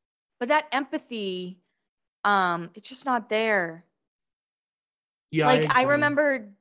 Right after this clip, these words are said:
Speaker 1: Jennifer Aniston said this about, um, about Brad Pitt. She was like, "He lacks a sensitivity chip."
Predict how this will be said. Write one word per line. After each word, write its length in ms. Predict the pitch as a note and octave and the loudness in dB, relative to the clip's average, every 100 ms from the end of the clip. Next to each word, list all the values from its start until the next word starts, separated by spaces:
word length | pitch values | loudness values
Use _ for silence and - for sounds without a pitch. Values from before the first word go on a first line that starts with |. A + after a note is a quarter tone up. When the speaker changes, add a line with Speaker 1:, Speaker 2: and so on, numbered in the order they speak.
| _ | _
Speaker 1:
Jennifer 340 | - A#3+ A3+ A#3+ | -2 -2 0 -4
Aniston 540 | G#3 G#3+ G3+ G3+ F#3+ | -4 -8 -8 -8 -8
said 220 | - G3 | -4 -4
this 160 | F3+ F3+ | -2 -6
about, 480 | F#3+ F#3 F3+ - - | 2 4 4 0 -2
um, 580 | F#3+ F3 E3 D#3+ D#3+ F3 _ _ - _ _ _ _ _ _ _ _ _ _ _ _ _ | 0 0 -4 -8 -16 -18 _ _ -20 _ _ _ _ _ _ _ _ _ _ _ _ _
about 420 | G#3 G3+ F#3+ - | 2 2 0 -4
Brad 240 | A3 G3 F#3 | 2 2 2
Pitt. 200 | A#3 A3+ | -4 -4
She 100 | A3 | -6
was 100 | G#3 | -4
like, 160 | F#3+ G3 | -4 -6
"He 140 | A#3 | -4
lacks 320 | G#3+ G#3+ A3 | 0 0 0
a 60 | A#3+ | -10
sensitivity 720 | - G#3+ G3+ G3 A3 G3+ F3+ | -6 -6 -8 -10 -6 -6 -8
chip." 320 | E3 F#3 C#3+ | -10 -6 -6